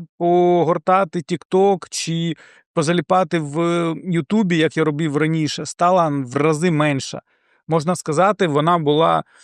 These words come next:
м, знищена на дев'яносто відсотків, може б, навіть на дев'яносто п'ять. Але що я хочу сказати в цьому відео, це те, що думки дійсно, е, змінились,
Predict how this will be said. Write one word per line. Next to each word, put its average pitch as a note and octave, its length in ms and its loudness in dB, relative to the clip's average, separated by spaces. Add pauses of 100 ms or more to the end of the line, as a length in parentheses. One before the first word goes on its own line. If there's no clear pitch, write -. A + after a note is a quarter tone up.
(140)
м, C#3+ 500 -4
знищена D#3 540 0
на D3+ 160 2
дев'яносто D3 640 0
відсотків, C3+ 560 -2
може C#3+ 240 0
б, C#3 100 -6
навіть C#3+ 320 -2
на C#3+ 80 0
дев'яносто C#3+ 500 -2
п'ять. C3+ 380 -6 (340)
Але E3+ 380 2 (640)
що F3 180 2
я F3+ 60 2
хочу D#3+ 240 -2
сказати E3 280 0
в D3+ 40 -8
цьому D3+ 280 -2
відео, D#3+ 360 -2
це C#3+ 240 -6
те, F#3 220 0
що D3 340 -4
думки D#3 880 -4
дійсно, D3+ 600 -2 (540)
е, C#3+ 200 0
змінились, E3 720 0